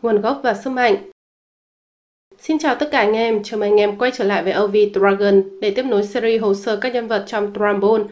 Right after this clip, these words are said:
Hôm nay chúng ta sẽ cùng tìm hiểu về một nhân vật vô cùng đặc biệt. Anh ta được xem là một trong những Saiyan cổ đại nhất lịch sử, người đó không ai khác chính là Charlotte, nhân vật chính xuất hiện trong Dragon Ball Legend. Và đó cũng là yêu cầu của các bạn, Tấn Cường Đặng, V N Kero và bạn Lê Tuấn.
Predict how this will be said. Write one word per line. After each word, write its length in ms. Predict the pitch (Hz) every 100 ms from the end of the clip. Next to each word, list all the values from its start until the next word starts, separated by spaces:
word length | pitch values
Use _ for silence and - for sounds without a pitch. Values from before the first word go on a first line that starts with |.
| - _
Hôm 160 | 302
nay 160 | 311 302
chúng 140 | 233 233
ta 180 | 247
sẽ 120 | 240 202
cùng 220 | - 233
tìm 180 | 226 208
hiểu 200 | 226 196
về 120 | 196
một 160 | 190
nhân 160 | 208 208
vật 180 | 208 202
vô 120 | 233
cùng 200 | 240 240
đặc 200 | 202 180
biệt. 200 | 202 202 202 - _
Anh 180 | 214 202
ta 160 | 220 214
được 100 | 208
xem 280 | 202 226
là 140 | 220 208
một 180 | 208 208
trong 120 | 226
những 100 | 226
Saiyan 400 | - 233 220 220 220
cổ 160 | 214
đại 140 | 214 214
nhất 160 | 294
lịch 200 | 320 -
sử, 300 | 254 247 202 - _
người 120 | 269
đó 140 | 254 247
không 220 | 247 294
ai 120 | 269
khác 240 | 247 277 302
chính 160 | 240 226
là 140 | 240 -
Charlotte, 340 | 214 208 285 - - -
nhân 120 | 285
vật 140 | 277 285
chính 180 | 220 208
xuất 120 | 320
hiện 220 | 311 -
trong 240 | - 214 202
Dragon 260 | 208 208 196
Ball 180 | 208
Legend. 440 | 208 214 214 214 202 202 _ -
Và 80 | 208
đó 200 | 202 196
cũng 100 | 247
là 80 | 262
yêu 140 | 220
cầu 260 | 214 214 202
của 140 | 208
các 120 | 202
bạn, 260 | 240 247 220 - - _
Tấn 160 | 190
Cường 260 | 240 302 233
Đặng, 200 | 220 202 - _ _
V 40 | 294
N 120 | 294 247 208
Kero 340 | 247 233 226
và 220 | 220 220
bạn 220 | 208 226 185
Lê 160 | 233
Tuấn. 340 | 233 214 208